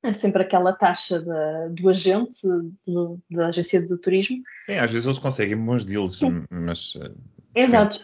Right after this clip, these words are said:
Speaker 1: Eu
Speaker 2: às vezes
Speaker 1: acho
Speaker 2: podem
Speaker 1: que
Speaker 2: ter resorts ou, ou hotéis bons, eh, com um preço acessível. Depois
Speaker 1: Exato.
Speaker 2: depende.
Speaker 1: E, é, e isso, e por acaso, isso agora, como o iene está tão baixo, o valor do iene está tão baixo, até pode ser uma coisa a aproveitar.
Speaker 2: Sim, sim,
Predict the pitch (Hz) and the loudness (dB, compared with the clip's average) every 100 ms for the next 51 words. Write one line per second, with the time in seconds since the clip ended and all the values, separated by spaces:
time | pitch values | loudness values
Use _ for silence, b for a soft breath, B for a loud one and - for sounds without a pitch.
0 | - 311 311 - - - - 95 95 95 | 0 4 4 2 -4 -4 -4 0 0 0
1 | 107 95 101 98 - 87 82 87 87 92 | 0 4 4 4 0 0 0 0 -2 -2
2 | 87 90 82 87 85 - - 85 82 82 | -2 -4 -6 -6 -6 -8 -6 -4 -4 -4
3 | - 87 85 85 82 - 80 - - - | -6 -6 -4 -6 -8 -8 -6 -6 -8 -10
4 | 82 87 - _ - - 277 240 220 160 | -10 -10 -14 _ -20 -2 0 2 0 0
5 | 320 311 - 269 285 302 - - 311 - | 4 4 4 0 0 0 -4 -8 -10 -10
6 | 262 254 285 294 277 277 262 254 - 226 | -14 -2 -2 2 2 2 -6 -8 -8 2
7 | 214 202 233 - _ _ - 285 277 233 | 4 4 2 -10 _ _ 0 2 2 2
8 | 208 196 - 202 190 302 294 233 175 180 | 2 2 2 2 2 2 2 2 0 -4
9 | - 202 _ - 202 220 262 247 214 208 | -12 -14 _ -10 -4 -4 0 0 2 0
10 | 214 226 202 202 - 233 285 285 277 277 | -4 0 2 2 0 0 2 2 0 -2
11 | 254 262 262 262 254 254 _ - 254 208 | -2 -2 -2 2 2 2 _ -12 -6 -2
12 | 202 - _ _ - - 131 127 113 | -2 -4 _ _ -6 2 2 2 0